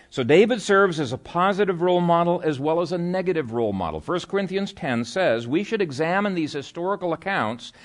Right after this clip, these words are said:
not only to discover a faith that we should imitate and follow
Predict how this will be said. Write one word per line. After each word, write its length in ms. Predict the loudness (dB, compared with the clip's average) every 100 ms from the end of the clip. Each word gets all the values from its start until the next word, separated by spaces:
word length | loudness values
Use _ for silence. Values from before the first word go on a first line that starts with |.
| -20 -20 -6
not 340 | 0 4 6
only 200 | 6 4
to 100 | 2
discover 520 | -2 -4 0 0 4 0
a 60 |
faith 420 | 0 -2 0 0
that 140 | -4 -2
we 180 | 0 -2
should 340 | -2 -4 -4 -16 _ _
imitate 600 | 2 4 4 4 2 2
and 160 | -2 -4
follow 640 | 0 4 6 6 2 -4